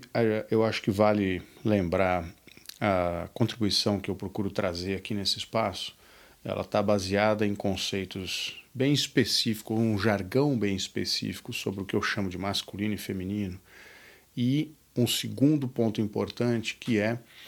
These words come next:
a chamada essência sexual. Claro que aqui a gente tá falando de crianças, então eu vou fazer várias qualificações, né, sobre esse ponto. Mas primeiro lembrar que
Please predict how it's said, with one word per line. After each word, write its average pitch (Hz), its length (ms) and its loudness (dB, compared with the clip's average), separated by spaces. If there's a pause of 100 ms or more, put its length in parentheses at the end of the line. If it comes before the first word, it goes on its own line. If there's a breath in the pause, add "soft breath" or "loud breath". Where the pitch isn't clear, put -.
(360 loud breath)
a - 80 -2
chamada 110 380 2
essência 120 480 2
sexual. 101 540 -4 (420 loud breath)
Claro 117 180 0
que 120 80 -4
aqui 113 100 0
a - 20 2
gente 120 160 0
tá 113 80 -6
falando 120 160 0
de 117 60 -6
crianças, 113 580 0
então 113 180 -4
eu 113 40 0
vou 113 100 0
fazer 101 240 0
várias 110 400 0
qualificações, 110 1300 -2
né, 98 240 -6
sobre 98 440 -6
esse 101 260 -2
ponto. 95 380 -6 (640 loud breath)
Mas 131 140 2
primeiro 160 320 4
lembrar 113 420 2
que 98 400 -4